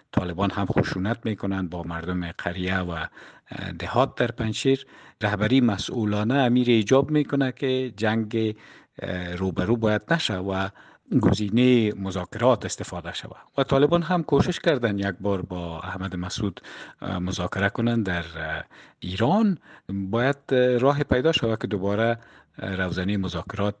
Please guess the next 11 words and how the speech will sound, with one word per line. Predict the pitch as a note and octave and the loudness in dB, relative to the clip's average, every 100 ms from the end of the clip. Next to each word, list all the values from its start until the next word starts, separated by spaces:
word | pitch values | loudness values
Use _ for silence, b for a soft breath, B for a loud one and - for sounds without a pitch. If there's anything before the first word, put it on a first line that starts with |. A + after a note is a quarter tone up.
| - | -12
میسر | - A2+ A2 A#2 A2+ - B2+ | -4 2 4 4 2 0 0
شود. | - D#2 - - | 0 -4 -8 -2
و | |
طالبان | A#2 B2+ A#2+ C3 G3 | 0 2 2 2 2
هم | F3+ F#3+ D3+ | 2 0 0
حرف | G2+ B2 A2+ | -2 -2 -2
دیگران | A2+ G#2 G#2 A2+ C3+ C3 | -2 -2 0 2 2 0
بشنوند، | E3+ - G#2 E2+ E2 | -2 -2 -4 -4 -8
به | |
خاطر | F2+ F2+ - G#2 | -8 -8 -6 -6
که | G#2 G#2+ | -6 -4